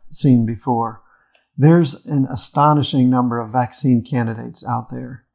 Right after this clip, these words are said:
being, uh, moved through testing. There are many that are never gonna make it. So of the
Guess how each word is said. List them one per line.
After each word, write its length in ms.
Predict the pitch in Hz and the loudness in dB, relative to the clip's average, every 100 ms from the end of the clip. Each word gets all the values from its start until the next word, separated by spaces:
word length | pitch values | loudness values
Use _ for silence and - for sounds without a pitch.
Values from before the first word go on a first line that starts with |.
| - | -2
being, 480 | 131 123 120 117 117 - | 2 2 0 -6 -12 -6
uh, 120 | 131 120 | -4 -2
moved 500 | 127 139 127 110 - | 2 4 4 0 -8
through 480 | - 127 123 113 | -10 -4 -2 -2
testing. 500 | - 156 - - - - _ _ _ _ _ | -2 -2 -2 -8 -18 -20 _ _ _ _ _
There 380 | 151 151 160 147 | 2 4 6 6
are 360 | 143 131 131 - _ - | 4 4 0 -6 _ 4
many 340 | 170 170 156 | 4 6 4
that 180 | 143 135 | 4 4
are 180 | 135 135 | 2 0
never 260 | 143 135 | 0 2
gonna 180 | 127 123 | 2 0
make 240 | 123 110 | -4 -8
it. 120 | - - _ _ | -14 -18 _ _
So 280 | - 135 131 | 0 2 4
of 360 | 135 117 107 135 | 2 0 -8 -8
the 360 | 127 120 117 | -4 -4 -6